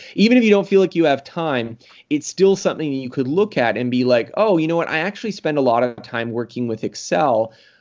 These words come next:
What if I got better at Excel so I didn't waste so much time doing it?" So I, I want people to not, um, have a totally fixed mindset of, "Well,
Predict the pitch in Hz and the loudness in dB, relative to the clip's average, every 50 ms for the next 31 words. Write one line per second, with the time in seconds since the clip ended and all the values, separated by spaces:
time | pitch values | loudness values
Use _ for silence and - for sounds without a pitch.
0 | _ _ - 127 160 185 180 - 165 147 147 143 - 127 110 131 131 131 131 127 | _ _ -2 2 2 2 2 2 0 2 2 2 0 0 0 0 0 2 2 0
1 | 117 113 107 - - - - 165 160 156 143 - - 123 117 127 135 120 92 113 | 0 -2 -4 -10 -10 -6 -4 -2 0 -2 -2 -2 -6 -6 -6 -6 -6 -8 -8 -10
2 | 113 117 117 - - 113 110 104 95 - - - - _ 117 110 110 110 107 104 | -10 -10 -10 -12 -12 -12 -12 -12 -12 -14 -16 -20 -20 _ -14 -10 -10 -8 -8 -8
3 | 104 110 110 110 110 107 92 87 - 160 151 135 - - - - - - - 170 | -8 -6 -6 -6 -6 -6 -8 -2 0 2 2 2 0 -6 -16 -6 -4 -2 0 0
4 | 185 196 214 233 214 214 208 196 156 190 165 170 165 147 143 143 147 151 151 147 | 0 0 0 -2 -2 -4 -4 -2 -2 -2 -2 0 -2 0 -2 -2 -2 -2 -4 -4
5 | - - - - - 135 127 123 120 117 113 113 127 127 131 127 127 - - - | -8 -12 -18 -10 -8 -6 -4 -4 -4 -6 -8 -10 -8 -8 -6 -6 -6 -8 -4 0
6 | 175 180 190 170 170 151 139 - - - 143 - - - 127 123 113 117 120 117 | 2 2 4 4 2 2 0 0 -2 -4 -4 -4 -4 -6 -6 -4 -4 -4 -6 -4
7 | - 131 117 117 113 110 107 107 104 - 135 143 143 143 143 143 135 135 131 127 | -2 -2 0 0 0 -2 -4 -4 -6 -4 -2 0 2 2 2 2 2 2 0 -2